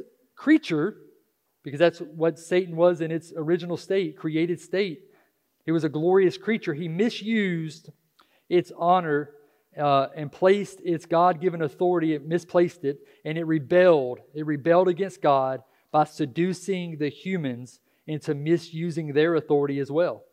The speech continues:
And so this snake represents a spiritual rebellion that coincides with the earthly rebellion of humans.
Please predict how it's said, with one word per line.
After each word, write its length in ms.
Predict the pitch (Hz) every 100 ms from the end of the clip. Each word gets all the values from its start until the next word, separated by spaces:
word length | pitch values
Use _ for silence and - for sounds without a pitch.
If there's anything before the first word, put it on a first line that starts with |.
| _ _ _ _ -
And 120 | 147
so 360 | 185 170 156
this 320 | 147 196 - -
snake 320 | 220 220 -
represents 520 | 185 185 175 147 180
a 140 | 165 147
spiritual 880 | - - 202 226 214 214 202 202 - - -
rebellion 880 | 151 139 175 196 180 135 127 139 160 _ _ _ _ _ _
that 180 | 156 151
coincides 960 | - 190 226 - 208 160 143 139 139
with 200 | 151 151
the 160 | 165 -
earthly 680 | 175 208 202 160 165 160 147
rebellion 640 | 160 151 135 147 147 147 147
of 140 | 147
humans. 600 | - 220 165 117 113 _